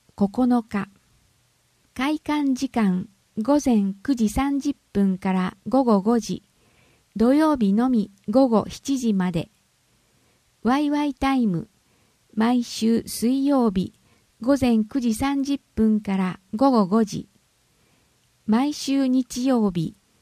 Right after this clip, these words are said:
午後一時から五時。電話、三二の零二六二。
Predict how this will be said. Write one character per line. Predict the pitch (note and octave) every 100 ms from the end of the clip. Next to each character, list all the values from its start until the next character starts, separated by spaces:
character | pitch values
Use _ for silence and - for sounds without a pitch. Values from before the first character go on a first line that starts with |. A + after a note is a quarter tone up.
| _ _ -
午 | A3+ C4+
後 | A#3+ G#3+
一 | G#3 G#3 C#4
時 | C4 A3
か | G#3+
ら | G3+ F#3 - -
五 | G3+ A#3+
時。 | E3+ - - _ _ _ _ _ _ _ _ _ _ G#3
電 | A#3 C4+ B3+
話、 | B3 A#3+ B3 _ _ _
三 | - D4 D4+ D4
二 | D4 C#4 A#3
の | F3+ F3+ - _ _ _ _ -
零 | A#3 D4+ D4+
二 | D4+ C#4+ A3+
六 | F#3 G3+ A#3
二。 | A#3+ A3+ -